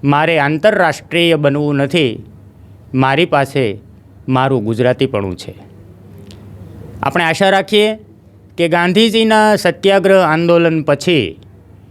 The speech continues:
ભાષાગ્રહ આંદોલન નહીં જ કરવું પડે. આપ માનો છો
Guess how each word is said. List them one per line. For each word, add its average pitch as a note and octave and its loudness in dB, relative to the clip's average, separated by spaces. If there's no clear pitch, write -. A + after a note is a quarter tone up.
ભાષાગ્રહ F#3+ 2
આંદોલન D#3 0
નહીં D3 0
જ D3 -10
કરવું A2+ -2
પડે. F2 -4
આપ A#2+ -2
માનો C#3+ 2
છો G2 -4